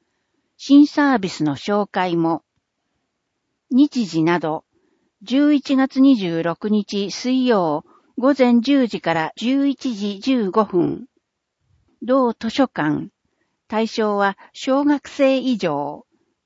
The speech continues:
無料。貸し出しカード持参。申し込み、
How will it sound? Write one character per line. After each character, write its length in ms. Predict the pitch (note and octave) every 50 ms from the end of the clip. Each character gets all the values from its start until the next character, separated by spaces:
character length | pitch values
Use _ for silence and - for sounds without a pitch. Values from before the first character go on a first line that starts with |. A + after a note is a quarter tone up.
| _ -
無 140 | G3+ G3+
料。 560 | G3 G#3+ G3 F#3+ F#3 E3+ E3 D#3+ D#3+ - - _ _ _ _ _ _ _ _ _
貸 180 | - F#3 G#3 -
し 120 | - C#4
出 160 | C4+ C#4+ C#4
し 160 | - - -
カ 220 | - D4 C#4+ C4 A#3
ー 40 | F#3+
ド 160 | E3+ D#3 D3+
持 160 | - F3+ E3+
参。 460 | D3+ - F3+ E3 D#3+ D#3 D3+ D#3+ - - _ _ _ _ _ _ _ _ _ _ _ _ _ _ _ _ _ _ _ _ _ -
申 180 | G3+ G#3 G#3+ A3
し 120 | - - -
込 160 | - G#3 G3
み、 280 | G3 F#3+ F#3 F#3 -